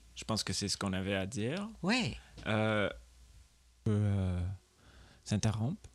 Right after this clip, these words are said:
Speaker 1: Est-ce que on peut peut-être répéter les adresses ? Donc, pour ceux qui auraient des suggestions, des commentaires ou qui veulent nous écrire, moi, c'est Dominique, D O M N I. Bon,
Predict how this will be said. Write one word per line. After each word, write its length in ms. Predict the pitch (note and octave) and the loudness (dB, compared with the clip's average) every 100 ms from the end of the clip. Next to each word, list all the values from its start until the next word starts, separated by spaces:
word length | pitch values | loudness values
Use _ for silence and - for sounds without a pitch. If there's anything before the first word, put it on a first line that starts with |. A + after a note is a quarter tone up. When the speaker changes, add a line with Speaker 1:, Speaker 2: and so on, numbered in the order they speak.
| - - | -10 -2
Speaker 1:
Est-ce 220 | A2+ - | 0 2
que 540 | C#3 C3+ C3+ C3 B2 - | 4 6 6 4 2 2
on 100 | A#2 | 2
peut 140 | A2 A#2 | 4 4
peut-être 280 | - A#2+ | 6 6
répéter 340 | - A#2+ A2+ A#2+ | 6 6 6 6
les 160 | A2 | 6
adresses ? 560 | G#2+ G#2 A#2+ G#3 - - | 6 6 4 2 -2 0
Donc, 260 | D3 G#2+ G2+ | 4 4 4
pour 180 | - - | -2 0
ceux 120 | B2 | 0
qui 160 | - A2 | 4 4
auraient 140 | G#2 | 6
des 80 | G2+ | 4
suggestions, 640 | - G2 G2+ - G#2+ G#2 G#2 | 2 2 2 2 4 4 4
des 100 | G#2+ | 4
commentaires 580 | G2+ F#2+ F#2 G2 G2+ | 4 4 4 4 4
ou 60 | F#2+ | 2
qui 120 | - | 2
veulent 140 | G2 F#2+ | 4 6
nous 180 | F#2+ | 4
écrire, 320 | G2+ - D3 A3 - - - - | 2 2 0 -2 -8 -18 -18 -4
moi, 100 | G2+ | 2
c'est 160 | - G2+ | 4 4
Dominique, 440 | F2+ G2+ G#2+ C3+ - | 6 6 6 4 2
D 200 | G2 G2+ | 4 6
O 160 | G2 | 8
M 220 | G2 G2 - - | 6 6 2 2
N 180 | G#2 | 2
I. 220 | G2+ G#2 - _ _ _ - | 6 4 2 _ _ _ -6
Bon, 240 | - - | -2 -2